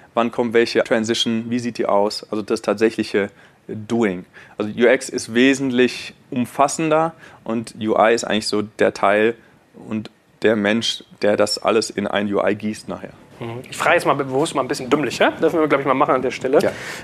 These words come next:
Speaker 2: Dann klingt der U X erstmal so ein bisschen vage. Also gibt's da trotzdem irgendwie harte Werte, harte Regeln, konkrete K P Is, an die ich mich halten kann, wenn ich so ein Erlebnis steuern will? Weil so Erlebnis ist ja was sehr Subjektives.
Speaker 1: Ja,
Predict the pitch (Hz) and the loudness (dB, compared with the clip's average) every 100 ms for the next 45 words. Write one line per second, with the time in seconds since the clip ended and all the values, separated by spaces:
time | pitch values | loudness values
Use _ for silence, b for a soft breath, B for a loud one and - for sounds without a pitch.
0 | - 143 - 196 185 151 147 170 - 156 | -2 0 2 4 4 6 4 2 0 0
1 | - 156 143 139 170 - 135 123 147 180 | 2 2 2 2 0 -2 0 2 2 2
2 | 123 120 123 135 123 - 139 - 175 - | -2 -2 -2 -2 0 2 2 2 0 2
3 | 175 - 147 143 147 143 - 151 165 - | 2 4 2 2 2 2 4 2 2 2
4 | 139 143 170 - 131 147 147 143 147 170 | 4 4 4 2 0 0 2 2 4 4
5 | 170 170 170 170 B B - 151 151 - | 6 6 4 0 B B -2 0 0 2
6 | 165 180 151 - 160 - 147 139 214 160 | 2 2 0 2 2 2 0 0 -2 -2
7 | 156 160 151 - 147 175 - 175 170 151 | -2 -2 -2 2 0 0 -2 0 2 2
8 | 156 - 135 135 139 - 165 - - 127 | 2 -2 -2 2 2 2 0 -4 2 4
9 | 175 226 247 202 156 147 147 143 147 - | 4 4 4 4 4 4 4 6 4 4
10 | 233 226 185 170 156 147 156 147 170 123 | 2 2 2 2 2 2 0 0 0 -2
11 | - - - - | -4 -14 -10 -6